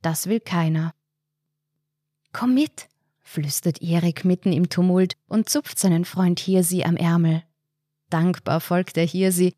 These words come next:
der bei den langweiligen Zankereien schon fast gegen den Ofen gelehnt eingeschlafen war, dem struppigen Erik,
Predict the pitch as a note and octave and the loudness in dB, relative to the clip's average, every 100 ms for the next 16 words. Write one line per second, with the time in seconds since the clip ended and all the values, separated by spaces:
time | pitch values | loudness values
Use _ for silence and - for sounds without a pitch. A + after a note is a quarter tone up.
0 | _ A3+ A#3+ C4 A3 F#3+ A3+ F3+ G3 F3+ | _ -2 0 0 0 0 0 0 0 -2
1 | F#3 - F#3 F#3 D#3+ D#3+ F3+ F3 E3 F3 | -2 -2 -2 0 -2 0 -2 -4 -4 -4
2 | - G#3 - - C#3+ F3+ E3+ D#3 G3 F#3 | -4 -4 -6 -12 -6 -2 -2 0 0 0
3 | F#3+ F3+ F3+ F3 F3 F3 F#3+ F#3+ F3+ F3+ | 0 0 2 2 2 0 0 0 -2 0
4 | F#3 F3+ F3+ F3 F3+ - - A#3+ A3 - | 0 0 0 0 0 -4 -2 0 0 -2
5 | G3+ F#3+ G3 F#3+ - F3 E3+ F3 - | -2 0 -2 -2 2 2 2 0 -2